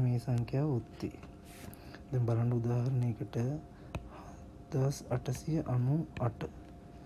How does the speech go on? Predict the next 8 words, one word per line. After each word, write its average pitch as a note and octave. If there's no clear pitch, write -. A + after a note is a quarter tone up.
මේක C3+
ඉරට්ටේ. A#2
එම C3+
නිසා C3
මේ C#3
මුළු C3
සංඛ්‍යාවම C#3
ඉරට්ටේ. B2+